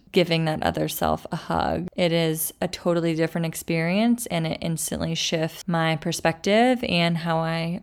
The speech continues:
operate the rest of the day. You know, some people say you can't treat O C D, you can't treat anxiety, you can't treat all these things without medicine.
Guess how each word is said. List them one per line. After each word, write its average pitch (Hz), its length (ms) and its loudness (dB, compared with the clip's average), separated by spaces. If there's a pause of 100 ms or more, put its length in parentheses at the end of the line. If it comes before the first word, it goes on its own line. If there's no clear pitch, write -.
operate 175 420 -2
the 180 80 0
rest 170 300 0
of 175 60 -2
the 175 80 2
day. 175 500 2
You 185 80 0
know, 180 200 2
some 190 240 0
people 196 340 0
say 190 600 2
you 180 140 -2
can't 180 420 -4
treat 185 440 -4 (380)
O 220 100 0
C 220 220 -2
D, 202 160 2
you 190 120 0
can't 208 280 -4
treat 202 180 -2
anxiety, 190 500 0
you 190 120 -2
can't - 260 -4
treat 196 140 -4
all 180 160 4
these 180 200 -2
things 175 280 -2
without 180 240 0
medicine. 180 560 -2